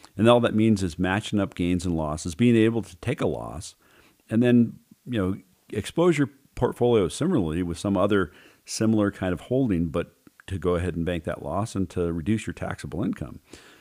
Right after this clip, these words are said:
So it's our strategy, along with lots of people, uh, to do that. And, and that kind of activity, that kind of selling, buying, selling activity that goes on can make a difference in terms of the actual what's going on in the marketplace. It can, it can create more demand for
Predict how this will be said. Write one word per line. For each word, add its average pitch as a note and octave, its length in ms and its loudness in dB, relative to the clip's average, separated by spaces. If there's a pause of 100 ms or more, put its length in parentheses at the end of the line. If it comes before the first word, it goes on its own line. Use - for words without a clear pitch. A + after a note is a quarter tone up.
So A#2 100 4
it's A2 100 4
our C#3 140 4
strategy, F2+ 360 0
along F#2 260 0
with F2 160 -6
lots A2+ 240 -2
of F2 80 -6
people, - 380 -12 (360)
uh, D#2+ 320 -6
to E2+ 120 -8
do A2 140 0
that. D#2 260 -4
And, E2+ 240 -2 (440)
and G#2 180 0
that A#2+ 200 2
kind B2+ 220 0
of A2 80 0
activity, G#2+ 480 0
that C#2+ 160 -6
kind G2+ 180 -4
of E2+ 80 -4
selling, G#2 420 2
buying, G#2 320 0
selling G2 260 -2
activity F2+ 380 -4
that D#2 140 -8
goes D#2 240 -4
on E2 380 -4 (380)
can B2 640 2
make G2 220 -2
a F#2+ 60 -2
difference F2+ 380 -4
in E2+ 80 -2
terms F2 320 -4
of D#2+ 60 -6
the D#2 140 -4
actual F2 600 -2 (440)
what's G#2 260 2
going F#2+ 240 0
on F2+ 140 0
in E2+ 60 0
the D2 80 -2
marketplace. E2+ 640 -2
It D2+ 120 -12
can, D#2+ 340 -4
it F#2 140 -12
can F#2 120 -6
create F#2 320 -4
more G2+ 280 2
demand F2 480 0
for D#2+ 340 -4